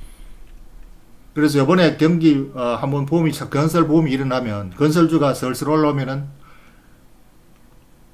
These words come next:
보유 물량을 야금야금 줄여나가는 전략을 제시합니다, 저는. 그래서 비중을 낮춰야 된다. 그 이, 이십 년, 십오 년간 가지고 있는데 이런 주식을 가지고 있으면 안 되겠죠.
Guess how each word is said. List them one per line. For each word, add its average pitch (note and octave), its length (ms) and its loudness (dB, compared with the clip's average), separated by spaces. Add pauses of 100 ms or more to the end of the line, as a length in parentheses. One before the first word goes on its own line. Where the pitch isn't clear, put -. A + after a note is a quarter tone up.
(360)
보유 C#3 220 4
물량을 E3 480 8
야금야금 C3+ 500 0
줄여나가는 C#3 580 0
전략을 A#2+ 360 -2
제시합니다, G2+ 540 -8
저는. G2+ 400 -12 (3000)
그래서 D#3+ 260 0
비중을 E3+ 320 4
낮춰야 C#3+ 340 2
된다. G#2+ 480 -4 (1600)
그 G3+ 120 -4
이, E3 580 2
이십 F#3+ 260 -4
년, F#3 120 2
십오 G3 320 -4
년간 F#3+ 320 -2
가지고 C#3 320 2
있는데 C3+ 400 -2
이런 D#3 280 4
주식을 D3 380 -2
가지고 A#2 300 -6
있으면 C#3 280 -4
안 F#2 120 -10
되겠죠. A2 600 -6